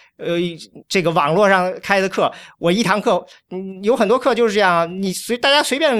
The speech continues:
呃，这个去，就是等于就是网上申请，在这种，尤其是这种网络的很多课程，我看这里头没有什么是 affirmative action，或者说也没有什么这些乱七八糟，大家就申请完了，甚至一堂课可以有很多很多的人，到最后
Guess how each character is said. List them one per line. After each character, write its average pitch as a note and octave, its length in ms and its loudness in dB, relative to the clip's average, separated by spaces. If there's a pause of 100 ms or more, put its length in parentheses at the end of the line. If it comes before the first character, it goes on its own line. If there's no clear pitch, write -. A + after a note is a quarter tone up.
呃， F3+ 220 2
这 E3+ 220 0
个 D3 300 2
去， D3+ 480 -4 (200)
就 E3+ 140 -4
是 C3+ 100 -2
等 A#2+ 160 -2
于 C3+ 80 -2
就 D#3 140 0
是 C#3 60 0
网 B2 120 0
上 B2 100 0
申 D#3+ 120 -2
请， D3+ 160 0 (240)
在 B3+ 180 0 (300)
这 A3 160 0
种， D3+ 560 -2
尤 F3+ 140 0
其 A#3+ 120 0
是 G#3 60 0
这 G3 140 0
种 E3 160 0
网 B2+ 120 0
络 E3 120 0
的 D#3+ 40 0
很 C3+ 140 -4
多 D3 100 0
课 D#3 140 -4
程， D#3 120 0
我 C3+ 100 -2
看 A#3 220 -2 (480)
这 A4 140 0
里 A3+ 100 0
头 C#3 100 -2
没 C3 140 0
有 A4 100 2
什 - 140 -4
么 C3 140 0
是 C3+ 100 -6
affirmative B2 540 0
action， B2 120 -4
或 G3 140 -2
者 D3+ 60 2
说 F3+ 80 2
也 E3 100 0
没 A#2+ 120 0
有 F4+ 120 2
什 D3+ 140 -2
么 C3+ 240 0
这 C#3+ 160 -2
些 C3 180 -2
乱 C3 140 -2
七 A#2+ 80 -2
八 A2+ 80 -2
糟， - 60 -8
大 F#3+ 100 0
家 A3 120 2
就 A#3 100 -2
申 C4 160 -2
请 D3+ 100 -2
完 C3+ 140 0
了， D3 60 -2
甚 F3 140 -4
至 E3 60 -2
一 F3 80 -2
堂 E3+ 140 0
课 E3 120 0
可 E3+ 120 -2
以 D#3 40 2
有 D#3+ 80 2
很 - 160 -6
多 F#3 140 0
很 C#3 100 -2
多 B2 140 0
的 A#2+ 60 0
人， A#2+ 100 -4 (180)
到 A3 140 2
最 A3+ 160 2
后 G#3+ 200 2